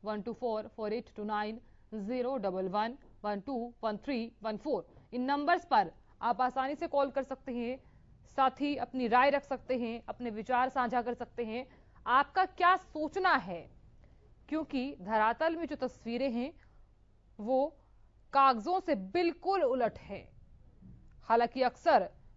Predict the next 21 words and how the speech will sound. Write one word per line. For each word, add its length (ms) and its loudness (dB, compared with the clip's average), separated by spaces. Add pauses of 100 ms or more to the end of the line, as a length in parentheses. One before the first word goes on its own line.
(120)
कागजी 400 6
कार्रवाई 420 6
कर 180 2
दी 140 0
जाती 320 0
है, 200 -14 (120)
आश्वासन 600 2
दे 160 0
दिया 240 6
जाता 340 2
है, 200 -10 (960)
लेकिन 420 -2 (120)
बावजूद 520 4
उसके 540 -2 (760)
धरातल 760 0
पर 280 0 (680)
जो 120 -6
तस्वीरें 520 -2
सामने 360 2
आती 280 0
हैं 240 -4